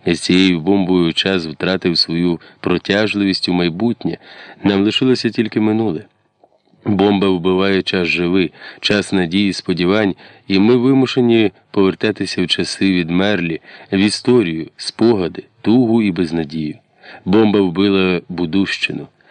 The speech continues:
Може видатися, ніби вона легко і просто усуває ворожнечу, але так само легко вона зможе усувати і дружбу.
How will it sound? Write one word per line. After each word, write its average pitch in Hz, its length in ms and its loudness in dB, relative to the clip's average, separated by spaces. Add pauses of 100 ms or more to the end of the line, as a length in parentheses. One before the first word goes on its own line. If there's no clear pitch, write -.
(240)
Може 101 280 4
видатися, 110 520 0
ніби 98 240 2
вона 98 300 2
легко 98 440 -2
і 87 80 -2
просто 104 460 0
усуває 90 440 0
ворожнечу, 87 720 -2
але 80 160 -4
так - 140 -4
само 113 280 0
легко 107 300 0
вона 95 220 2
зможе 92 340 0
усувати 90 580 0
і 85 60 0
дружбу. 85 540 -2